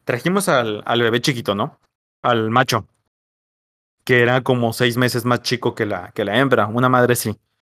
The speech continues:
Lo trajimos y la, la hembra lo pendejeaba, güey, y lo dominaba.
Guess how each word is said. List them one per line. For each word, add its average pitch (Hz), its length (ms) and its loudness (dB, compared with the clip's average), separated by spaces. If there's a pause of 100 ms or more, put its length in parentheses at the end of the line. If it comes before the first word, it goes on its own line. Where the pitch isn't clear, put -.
(120)
Lo 123 80 2
trajimos 196 720 4
y 135 200 4
la, 110 420 8
la 113 160 6
hembra 131 260 6
lo 131 140 4
pendejeaba, 123 480 4
güey, 101 260 2 (340)
y 135 120 2
lo 131 100 8
dominaba. 110 720 4